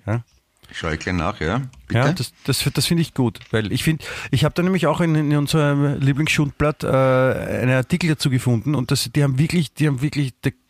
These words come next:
Speaker 1: die Krähen de la Krähen haben die rausgesucht, die haben echt so die, die, die, die coolen gefunden, weil da haben
Speaker 2: Mhm.
Speaker 1: so Astrologen jetzt gar nicht so spezifisch auf die Fern-, auf die Sternzeichen, sondern so allgemein ein paar Thesen gewagt, die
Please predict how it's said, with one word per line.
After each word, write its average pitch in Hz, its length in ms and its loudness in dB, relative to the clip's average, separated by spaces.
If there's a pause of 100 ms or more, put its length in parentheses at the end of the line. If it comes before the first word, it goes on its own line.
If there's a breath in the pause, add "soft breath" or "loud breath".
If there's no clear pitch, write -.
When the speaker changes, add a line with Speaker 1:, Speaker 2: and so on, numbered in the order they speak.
(520)
Speaker 1:
die 135 80 0
Krähen 127 300 2
de 143 100 2
la 151 80 2
Krähen 147 300 2
haben 117 140 2
die 120 60 2
rausgesucht, 110 580 0
die 139 100 4
haben 123 160 2
echt 120 200 -2
so 147 60 0
die, 139 220 0
die, 135 180 -4
die, 127 140 -2
die - 180 -4
coolen 135 300 2
gefunden, 135 400 0 (520 loud breath)
weil 131 260 2
da 151 120 0
haben 135 140 0
Speaker 2:
Mhm. 139 60 0
Speaker 1:
so 131 460 2 (800)
Astrologen 117 720 2 (240 loud breath)
jetzt 139 160 2
gar 127 120 2
nicht 147 140 0
so 160 160 2
spezifisch 147 500 0
auf 143 120 0
die 139 80 0
Fern-, 120 320 0
auf 123 180 0
die - 80 0
Sternzeichen, 123 400 0
sondern 127 240 0
so 135 160 0
allgemein 139 720 0
ein 123 100 0
paar 139 160 -2
Thesen 117 320 0
gewagt, 123 460 -2
die 131 380 2